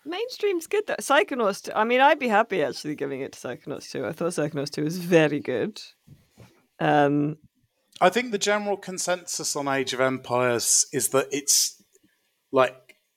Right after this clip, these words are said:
Speaker 2: it's, it's good, but it's, it's not mind-blowing. Um, so, whereas I really like it,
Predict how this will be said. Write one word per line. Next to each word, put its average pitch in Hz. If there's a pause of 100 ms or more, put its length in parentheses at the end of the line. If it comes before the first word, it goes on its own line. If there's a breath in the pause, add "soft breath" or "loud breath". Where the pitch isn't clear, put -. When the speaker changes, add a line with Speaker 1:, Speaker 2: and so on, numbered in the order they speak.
(280)
Speaker 2:
it's, -
it's -
good, 196 (100)
but 135
it's, -
it's -
not - (220)
mind-blowing. 151 (800)
Um, 110 (760)
so, 117
whereas 160
I 190
really 160
like 156
it, 135